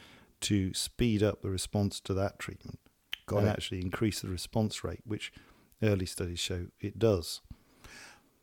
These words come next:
Speaker 2: So w-, the one question I have, and that is, say, uh, y-, y-, you've talked in the past about S S R Is,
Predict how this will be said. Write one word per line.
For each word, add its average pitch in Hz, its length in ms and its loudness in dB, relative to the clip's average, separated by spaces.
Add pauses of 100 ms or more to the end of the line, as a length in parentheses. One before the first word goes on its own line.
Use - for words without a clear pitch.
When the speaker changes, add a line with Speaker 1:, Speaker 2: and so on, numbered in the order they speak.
(120)
Speaker 2:
So - 180 4
w-, 156 220 0
the 135 120 4
one 180 220 2
question - 380 -4
I 110 160 2
have, 78 640 -4
and 92 160 0
that 117 80 -2
is, 104 80 -10
say, 117 180 0 (320)
uh, - 100 -4
y-, - 120 -10
y-, 117 180 -4
you've 110 260 -2
talked - 240 0
in 107 80 0
the - 40 -4
past 107 240 2
about 98 180 0
S 92 120 -6
S 87 120 -6
R 85 400 0
Is, 135 340 -4